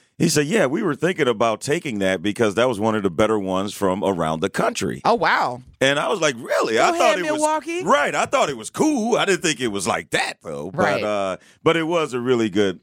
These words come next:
Speaker 1: a really good show.
Speaker 2: What makes a good fireworks show to you? Like, what qualifies? Like, man.
Speaker 1: To me, like,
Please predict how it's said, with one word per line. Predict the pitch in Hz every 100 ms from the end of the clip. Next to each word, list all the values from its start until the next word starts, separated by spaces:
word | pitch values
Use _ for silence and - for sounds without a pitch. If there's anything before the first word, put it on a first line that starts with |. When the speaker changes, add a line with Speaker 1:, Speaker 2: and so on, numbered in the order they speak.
| -
Speaker 1:
a | 101
really | 98 110 104
good | 90 92 80
show. | - 107 82
Speaker 2:
What | 240 440
makes | 359 254
a |
good | 202 190
fireworks | 185 165 143 139 -
show | 135
to | 127
you? | 120 107 - -
Like, | 151
what | 160 208
qualifies? | - 196 170 160 151 147
Like, | 131
man. | 277 311 151 139 _ _ _ _ _ _ _ _ _ _ _ _ -
Speaker 1:
To | 175
me, | 196 220 220 208 180 127
like, | 139 139 120